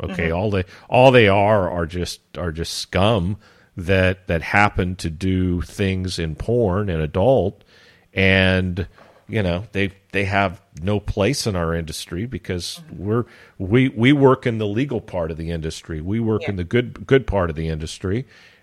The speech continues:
Speaker 1: and that's the only part of the industry I wanna be in. I don't wanna be
Speaker 2: Mm-hmm.
Speaker 1: in the illegal part. So,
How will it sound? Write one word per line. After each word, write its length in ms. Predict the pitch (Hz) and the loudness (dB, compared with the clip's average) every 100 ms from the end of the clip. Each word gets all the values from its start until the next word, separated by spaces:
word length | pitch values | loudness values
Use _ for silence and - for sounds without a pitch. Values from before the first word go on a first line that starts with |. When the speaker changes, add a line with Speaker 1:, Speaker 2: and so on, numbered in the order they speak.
| _ | _
Speaker 1:
and 340 | 98 98 95 | -2 0 0
that's 220 | 98 110 | 0 -2
the 80 | 120 | -2
only 160 | 110 110 | -2 -2
part 240 | - 117 | 0 2
of 60 | 98 | 2
the 100 | 95 | -2
industry 420 | 113 101 - 98 - | -2 -4 -4 -6 -4
I 160 | 80 87 | -2 0
wanna 280 | 139 92 | -2 -2
be 180 | 71 80 | -4 -4
in. 160 | 80 107 | -2 -4
I 100 | 73 | -4
don't 120 | 117 | -4
wanna 160 | 98 73 | -4 -4
be 120 | 87 | -2
Speaker 2:
Mm-hmm. 60 | 80 | -2
Speaker 1:
in 40 | |
the 160 | 78 76 | -2 -2
illegal 400 | 90 87 82 76 | -2 -2 -2 -4
part. 440 | - 76 73 135 _ _ _ _ _ _ _ _ | -4 -4 -4 -6 _ _ _ _ _ _ _ _
So, 340 | - - 78 | -10 -2 -2